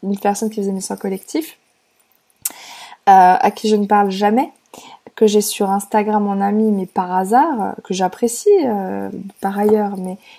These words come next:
qui m'a proposé une association professionnelle à l'époque d'ailleurs. Puis ça, c'était pas fait parce qu'elle avait arrêté son activité.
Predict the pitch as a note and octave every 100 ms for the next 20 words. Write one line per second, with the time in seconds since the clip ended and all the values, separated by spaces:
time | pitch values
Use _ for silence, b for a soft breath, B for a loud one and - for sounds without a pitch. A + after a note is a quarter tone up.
0 | - A3 G#3+ G#3+ G#3 G3+ G#3 G3 F#3+ F#3+
1 | - G3 - G3 G3 F#3 - G#3+ A3 G#3+
2 | F#3+ F#3+ C#4+ A#3+ G#3+ B3 D#4 - - -
3 | - A3 A3 G#3 G#3 F3+ F3+ G#3+ - F#3+
4 | F#3 F3+ F3+ E3+ - G3 F#3 G3 - F#3+
5 | G#3